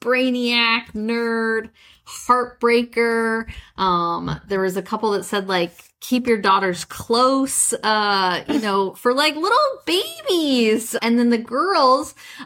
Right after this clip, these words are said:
uh, obviously we know, like, cute, princess. And then, uh, he actually really struggled with one that said, "I hate my thighs," a little onesie for, like, a little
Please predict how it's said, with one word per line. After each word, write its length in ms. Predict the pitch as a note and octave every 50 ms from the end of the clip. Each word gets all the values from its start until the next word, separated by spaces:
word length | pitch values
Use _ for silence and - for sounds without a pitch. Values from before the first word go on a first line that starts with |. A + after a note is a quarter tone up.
| - -
uh, 160 | G#3+ G#3+ G#3+ -
obviously 440 | - A3 G#3+ G#3+ A3+ A3+ A3 A3+ G#3
we 80 | G3 F#3+
know, 180 | F#3+ F#3 F3+
like, 220 | F3 E3 - - -
cute, 580 | - - D#4+ D4+ D4+ D4+ D4 D4 C#4+ C4+ - - - - _ _ _ -
princess. 840 | - - C#4+ C#4 C#4+ C#4+ - - C#4+ C#4 C4+ C4+ C4+ C4+ C4+ C4 - -
And 180 | A3+ A3+ A#3 A#3
then, 260 | A#3 A#3+ A#3 A3+ A3+ - - - - - - - _ -
uh, 320 | G#3 G#3+ G#3 G3 F#3+ -
he 300 | - - - C#4+ D4+ D#4
actually 460 | - - A3 A3+ - - A#3 G#3+ G3
really 300 | F3+ F3+ G3 G#3 G#3+ G#3+
struggled 400 | A3+ - - A3 G#3+ G#3 G#3 G3
with 160 | G3 F#3+ -
one 200 | - G3+ G3+ G3
that 180 | G3 F#3+ - -
said, 560 | - - - G3 F#3+ F#3 F#3 F3+ F3+ F3+ A3+ - - - - A#3 - -
"I 120 | F#3+ G3 F#3+
hate 440 | E3+ - - - B3 C4 C4+ C4 A#3
my 220 | A#3+ A3+ A3+ A3+
thighs," 640 | A3+ - - C4 C#4 D4 C#4 A3+ G3 F#3 F3+ F3 F3+ -
a 80 | A3
little 320 | A#3 B3 D4+ E4+ F4+ E4+ C4+
onesie 680 | A#3 A3+ B3 C#4 D#4 F4+ F#4+ G4+ - D#4 C#4 C4+ D#4 -
for, 200 | - - C#4+ D4
like, 220 | D#4+ C5 C5 -
a 100 | - G#4
little 280 | A4 - - - -